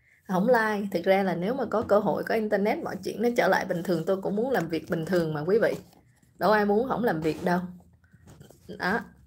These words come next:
Thì, à, mưa thì đã tạnh rồi, nhà thì cũng đã yên ổn rồi. Bây giờ mình quay trở lại một chút xíu nữa nha. À, nên nhắc tới thầy Thích Minh Tuệ,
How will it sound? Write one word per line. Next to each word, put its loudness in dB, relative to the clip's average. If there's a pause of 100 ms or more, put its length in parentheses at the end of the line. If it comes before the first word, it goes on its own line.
(600)
Thì, 0
à, -2 (1600)
mưa 4
thì 4
đã 2
tạnh 2
rồi, 2 (300)
nhà 2
thì 2
cũng 0
đã 2
yên 2
ổn -2
rồi. 4 (280)
Bây 2
giờ 2
mình -4
quay 2 (100)
trở 4
lại 0
một -4
chút 0
xíu -2
nữa -4
nha. -2 (920)
À, -4 (960)
nên 6
nhắc 2
tới 4
thầy 0
Thích -4
Minh 0
Tuệ, 2